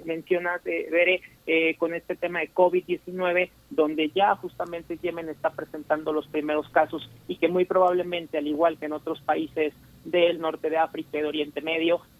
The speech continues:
va a haber una rápida expansión del, del número de contagios, sumado a esto con la pande-, con el tema del cólera,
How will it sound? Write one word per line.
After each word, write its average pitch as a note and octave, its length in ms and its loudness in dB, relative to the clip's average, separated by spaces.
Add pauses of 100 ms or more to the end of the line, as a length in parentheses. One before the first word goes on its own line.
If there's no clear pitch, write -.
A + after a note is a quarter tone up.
(120)
va D#3+ 60 4
a D#3+ 40 4
haber E3 180 0
una E3 260 -6
rápida E3+ 500 -4
expansión D3+ 680 -8
del, D3+ 200 -4
del D3 160 -4
número D3+ 240 -4
de D3+ 80 -2
contagios, F3 680 -2 (240)
sumado F3 380 4
a E3+ 80 6
esto F3 240 -4
con G3 160 -4
la E3 80 0
pande-, D#3 320 -6
con D#3 160 -4
el D3+ 100 -6
tema D#3+ 220 -2
del D3 140 -4
cólera, E3+ 480 2